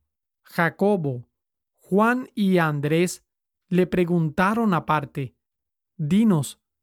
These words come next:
¿cuándo serán estas cosas? ¿Y qué señal habrá cuando todas estas cosas hayan de cumplirse?".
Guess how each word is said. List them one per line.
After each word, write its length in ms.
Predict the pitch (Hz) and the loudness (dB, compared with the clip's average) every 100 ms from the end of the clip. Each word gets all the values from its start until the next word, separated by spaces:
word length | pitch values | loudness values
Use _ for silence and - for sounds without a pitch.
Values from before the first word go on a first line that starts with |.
| _ _ _ - | _ _ _ -2
¿cuándo 480 | 180 226 269 240 | 0 2 0 0
serán 380 | - 175 160 185 | 0 0 0 2
estas 360 | 202 - 165 - | 0 -2 -8 -6
cosas? 580 | 143 147 - 185 - _ _ _ _ _ _ - | -6 -4 -4 -6 -8 _ _ _ _ _ _ -4
¿Y 200 | 196 160 | -2 -2
qué 240 | - 233 | -2 -2
señal 500 | 233 233 196 208 233 | 0 0 2 2 2
habrá 500 | 190 165 165 208 185 | 0 0 0 0 -4
cuando 460 | - 180 170 165 156 | -2 0 0 0 -4
todas 500 | - 190 233 214 - | -2 -2 0 0 -2
estas 400 | 202 - 180 - | -4 -4 -6 -6
cosas 600 | - 180 196 180 151 - - | -4 -2 0 -2 -4 -8 -8
hayan 420 | 165 190 202 185 | -4 0 0 0
de 100 | 165 | -2
cumplirse?". 760 | 156 151 131 156 160 - 214 | -4 -6 -2 -4 -4 -4 -4